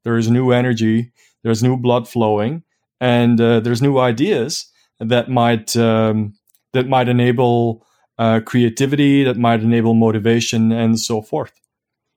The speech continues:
Any concerns with that kind of, um,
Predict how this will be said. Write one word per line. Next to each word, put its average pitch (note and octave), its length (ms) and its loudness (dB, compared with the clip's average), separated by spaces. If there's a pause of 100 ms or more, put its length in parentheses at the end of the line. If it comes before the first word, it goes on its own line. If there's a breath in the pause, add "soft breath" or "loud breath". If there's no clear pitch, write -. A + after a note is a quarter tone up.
(640)
Any B2 160 2
concerns A2+ 960 0 (180)
with A#2 300 -8
that A#2 180 0
kind C3+ 200 -2
of, C#3+ 180 -4
um, D3 500 0